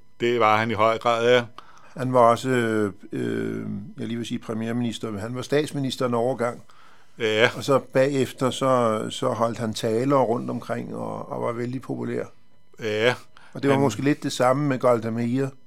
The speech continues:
Speaker 1: Det var noget af det samme, ja. Så kan man da sige med Anker Jørgensen, at det var sådan,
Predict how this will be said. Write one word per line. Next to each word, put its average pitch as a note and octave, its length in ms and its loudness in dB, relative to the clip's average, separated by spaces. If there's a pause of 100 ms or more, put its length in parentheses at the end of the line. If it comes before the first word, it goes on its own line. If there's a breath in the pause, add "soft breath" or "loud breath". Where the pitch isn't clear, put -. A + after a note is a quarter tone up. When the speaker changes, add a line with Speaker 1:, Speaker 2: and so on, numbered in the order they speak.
Speaker 1:
Det A#2+ 80 2
var A#2 120 2
noget A#2 200 6
af B2 60 6
det B2 120 2
samme, A2 340 4
ja. B2 160 8 (480 soft breath)
Så - 200 -2
kan B2+ 120 4
man A#2 120 -2
da A#2 140 6
sige B2 260 -2
med A#2+ 80 -2
Anker G#2 240 0
Jørgensen, A2+ 420 0
at A2 220 -4
det B2 80 0
var A#2 60 0
sådan, A#2+ 260 -6